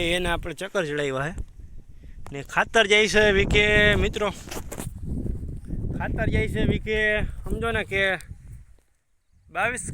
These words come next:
કિલોથી, સાડી એકવીસથી બાવીસ કિલો જેવું ખાતર જાય છે વીઘે ને બાર બત્રીસ સોળ ને ડી એ પી બેયનું મિશ્રણ કર્યું છે ને તડકો કાંઈ ઘટે નહીં. સાડા બાર, બાર,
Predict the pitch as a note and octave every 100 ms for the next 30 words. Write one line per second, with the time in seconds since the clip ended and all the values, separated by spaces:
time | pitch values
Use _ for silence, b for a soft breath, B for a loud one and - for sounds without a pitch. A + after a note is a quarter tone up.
0 | - A3 A3+ A3+ A3 G#3 G3+ G3+ F3+ A3+
1 | A3+ A#3 A#3+ - - G3 G3+ G#3+ - G3+
2 | G3 F#3+ - G3 A3 G3+ F3 D#3 D3 -
3 | - - - - - - - - - -
4 | - - - - - - - - - -
5 | - - - - F3 G3 F#3 F#3+ - -
6 | - - - - - - - - D#3 D#3+
7 | G3+ G3 G#3 G3 F3 F#3+ G3 E3 D#3+ G3
8 | F#3+ - - - - - - - - -
9 | - G3+ F#3+ - G3+ - F#3+ - - -
10 | - - - - - - - - - -
11 | - F#3 - A3+ A3 A3 A3 G#3 A3 F#3+
12 | G#3 A3+ F#3+ G3 - - _ - - -
13 | - - - - - F3+ G3 G3 F#3+ F#3+
14 | F3 F#3+